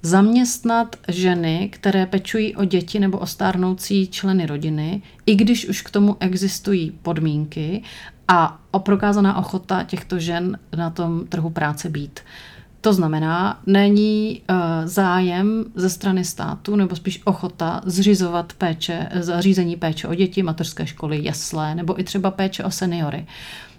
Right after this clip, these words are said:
Není dostatečná ochota podporovat něco, jako jsou flexibilní úvazky,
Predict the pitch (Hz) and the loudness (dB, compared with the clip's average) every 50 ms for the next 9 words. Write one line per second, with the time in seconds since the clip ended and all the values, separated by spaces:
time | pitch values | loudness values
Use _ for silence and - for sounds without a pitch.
0 | - 196 196 208 208 214 220 220 202 208 196 - - 208 196 196 190 - 202 196 | 4 6 8 8 8 8 6 4 4 2 2 0 0 -2 -2 -2 0 2 2 2
1 | 196 - - 190 - - 190 - 196 190 - 190 185 - - 190 180 185 175 180 | 2 2 0 -2 -2 -2 -2 -2 -4 -2 -2 -4 -6 -4 -4 -2 0 0 0 0
2 | 180 180 175 180 180 170 - 185 165 165 165 165 165 - 165 165 - 185 180 - | -2 -4 -2 -4 -6 -6 -6 -6 -6 -4 -4 -4 -4 -4 -8 -6 -6 -8 -8 -6
3 | - 180 160 165 165 156 160 160 156 151 151 151 151 - - - - 160 151 151 | -6 -4 -2 0 0 0 0 -2 -4 -6 -6 -6 -6 -8 -10 -8 -8 -6 -6 -6